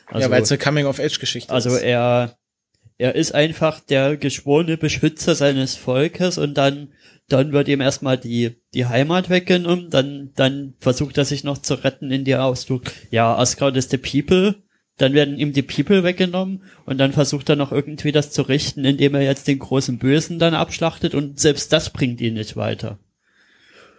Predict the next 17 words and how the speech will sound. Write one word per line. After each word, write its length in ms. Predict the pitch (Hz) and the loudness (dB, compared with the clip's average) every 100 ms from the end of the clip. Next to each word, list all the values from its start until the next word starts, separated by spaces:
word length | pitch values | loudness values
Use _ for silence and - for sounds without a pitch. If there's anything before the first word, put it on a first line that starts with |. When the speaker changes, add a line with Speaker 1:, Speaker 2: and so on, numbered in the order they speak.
| _ _ _ _ _ | _ _ _ _ _
Speaker 1:
Und 520 | - 120 131 131 135 | -6 0 2 2 0
Speaker 2:
Ja, 80 | 151 | 4
Speaker 1:
ja, 100 | 143 | 4
Speaker 2:
er 20 | 131 | 4
Speaker 1:
ich 40 | |
Speaker 2:
hat, 60 | 143 | 2
Speaker 1:
find, 120 | - | 0
Speaker 2:
er 80 | 147 | 2
hat 160 | 143 - | 2 2
Gott 120 | 156 | 0
Speaker 1:
ich 60 | 139 | 2
finde, 160 | 165 170 | 4 4
er 60 | 160 | 4
Speaker 2:
getötet. 100 | 139 | 2
Speaker 1:
hat 180 | 160 - | 0 -2
einen 200 | 156 147 | -2 -2
sehr, 440 | 143 147 151 156 | 2 2 4 0